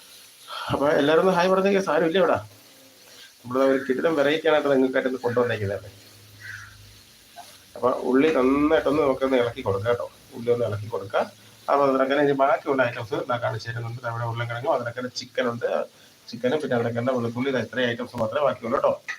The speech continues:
അപ്പോൾ അതുപോലെ എല്ലാ ഫ്രണ്ട്സും സപ്പോർട്ട് ചെയ്യട്ടോ. സബ്സ്ക്രൈബ് ചെയ്യാൻ നമുക്ക് സബ്സ്ക്രൈബേഴ്സ് വളരെ കുറവാട്ടോ, വ്യൂസ് അത്യാവശ്യം വരുന്നുണ്ട്, സബ്സ്ക്രൈബേഴ്സ് തീരെ കുറവാട്ടോ. അപ്പോൾ അതാണ് എപ്പോഴും ഇങ്ങനെ പറയുന്നത് കേട്ടോ. അപ്പോൾ നമുക്ക് നന്നായിട്ടൊന്ന് മൂപ്പിച്ചെടുക്കാം. അപ്പോൾ അതുപോലെ എല്ലാവരും ഒന്ന് ഹായ് പറഞ്ഞേ ഗൈസ്.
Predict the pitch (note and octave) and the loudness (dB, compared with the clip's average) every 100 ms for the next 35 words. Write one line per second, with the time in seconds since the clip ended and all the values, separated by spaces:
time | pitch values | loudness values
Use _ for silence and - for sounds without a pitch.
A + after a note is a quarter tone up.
0 | - - - - - C3 B2 B2+ E3 C3+ | -14 -20 -20 -6 0 2 4 4 4 2
1 | A2+ B2 C3 D3+ E3 C#3 C#3+ D#3+ C#3 C#3 | 2 0 2 2 0 -2 0 0 0 -2
2 | C3 C3+ A#2+ G#2 - B2 C#3 D3 C3+ G#2+ | 0 2 2 0 -2 2 4 4 2 0
3 | A2 B2+ G#2+ G#2+ B2+ B2+ B2 B2+ A2+ C#3+ | -4 -4 -6 -8 -4 -4 0 -2 0 0
4 | B2 A#2+ B2+ A#2+ A2+ - - - - D3 | 2 2 2 2 -2 -4 -18 -20 -2 4
5 | G3 F#3+ D3+ D3 C#3+ C3 A#2+ B2 C3+ C#3 | 4 4 2 2 2 2 2 2 0 -4
6 | A#2 C3+ C#3 C#3+ C3 A#2+ B2 G2+ A#2 G2+ | -4 0 0 -2 -2 -2 0 0 0 -2
7 | G#2+ G#2 G#2+ A#2+ B2+ B2 B2+ B2 G#2+ G#2 | -4 -4 -4 -4 -2 -2 -2 -2 -2 -2
8 | A#2 A#2+ - - - - - - - - | -2 -4 -4 -18 -20 -20 -20 -20 -20 -20
9 | - - - - - - - - A#2 A#2 | -20 -20 -20 -20 -20 -20 -20 -18 -4 0
10 | A#2 A2+ A#2 B2 A#2+ A2+ B2+ D3 C#3 B2 | 0 -2 0 0 0 0 0 2 4 4
11 | - - B2+ A#2+ - G2 G2 C3 - - | 0 -4 -6 -6 -2 -2 0 0 -2 -16
12 | - - - A2+ A2+ C3 D#3 A#2+ C#3+ D3+ | -14 -10 -4 -4 0 0 2 2 2 2
13 | C#3+ D3 D3+ E3 E3+ E3+ | 2 2 4 4 4 0